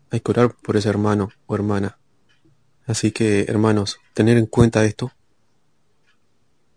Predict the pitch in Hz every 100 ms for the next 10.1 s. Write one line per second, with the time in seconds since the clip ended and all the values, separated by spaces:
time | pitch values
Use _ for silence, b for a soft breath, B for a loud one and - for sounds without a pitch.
0 | _ _ _ - 131 113 104 101 - -
1 | _ _ _ _ _ - 117 113 117 123
2 | 107 107 120 110 107 - 104 113 117 -
3 | 101 107 104 - 107 113 113 110 - -
4 | 113 110 120 117 _ _ _ _ _ _
5 | _ _ _ _ - 113 113 - 107 113
6 | 113 107 - 110 104 101 - 104 120 _
7 | _ _ _ - 104 110 110 98 - _
8 | b b b b - 101 90 - 113 -
9 | 101 98 101 117 117 113 104 98 98 95